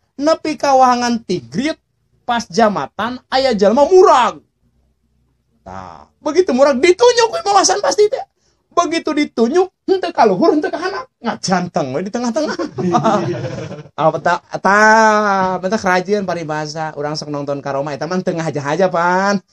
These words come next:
Nah, ieu pelebah nonton Karoma mah gitu paribasa, urang sok paribasa. Duh, aduh, Karoma <laughs> cenah sok raja. Eta mah pan teu dihaja-haja, lain ngetes nu kitu mah. Ieu kitu.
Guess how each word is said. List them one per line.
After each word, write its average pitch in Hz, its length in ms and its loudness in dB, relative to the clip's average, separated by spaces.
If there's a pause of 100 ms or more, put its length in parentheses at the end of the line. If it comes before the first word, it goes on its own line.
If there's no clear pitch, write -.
(180)
Nah, 160 80 -4
ieu 160 80 -2
pelebah 165 240 0
nonton 160 240 -4
Karoma 151 400 -4
mah 202 80 0
gitu 180 240 -2
paribasa, 175 320 0
urang 160 240 -2
sok 160 160 -8
paribasa. 143 400 -4
Duh, - 160 -8 (160)
aduh, 113 160 -12 (400)
Karoma 98 460 -14
<laughs> 185 60 -6
cenah 180 200 -4
sok 151 160 -6
raja. 139 120 -2 (200)
Eta 156 160 -2
mah 190 160 4
pan 226 80 4
teu 208 140 4
dihaja-haja, 165 500 2
lain 175 240 2
ngetes 208 240 -4
nu 175 80 -4
kitu 180 240 -4
mah. 190 240 0 (320)
Ieu 302 160 -4
kitu. 403 420 2